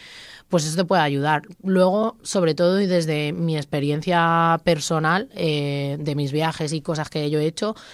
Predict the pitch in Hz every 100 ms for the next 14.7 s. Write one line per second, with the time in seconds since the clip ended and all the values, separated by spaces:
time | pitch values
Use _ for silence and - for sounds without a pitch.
0 | - - - 180 180 180 170 170 - -
1 | 170 175 175 - 170 170 165 165 165 160
2 | 165 160 175 196 175 151 160 143 139 156
3 | 160 156 175 160 160 165 165 151 156 156
4 | 160 156 147 - - - - - 160 151
5 | 147 143 143 151 165 165 160 160 160 170
6 | 160 165 180 202 190 175 165 160 160 156
7 | 160 160 151 147 160 156 156 151 151 151
8 | 151 151 143 156 147 143 160 180 160 170
9 | 170 170 147 151 147 160 151 143 127 175
10 | 135 - - 151 143 135 - 147 147 151
11 | 151 156 147 147 151 208 254 - - _
12 | 160 156 147 147 143 143 147 147 165 226
13 | 220 220 208 156 147 147 147 180 190 196
14 | 185 156 147 147 147 151